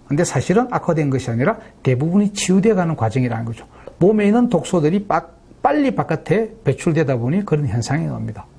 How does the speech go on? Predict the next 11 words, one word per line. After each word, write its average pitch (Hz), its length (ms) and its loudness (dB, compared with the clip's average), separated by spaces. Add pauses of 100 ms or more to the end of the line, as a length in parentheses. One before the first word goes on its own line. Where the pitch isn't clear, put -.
(180)
그래서 - 380 -2 (220)
초기 190 300 4
상담할 135 500 0
때 131 340 -2 (420)
반드시 185 500 0
이 180 60 4
부분은 185 360 2
설명을 185 460 2
해 117 120 0
주셔야 127 320 -2
됩니다. 113 400 -8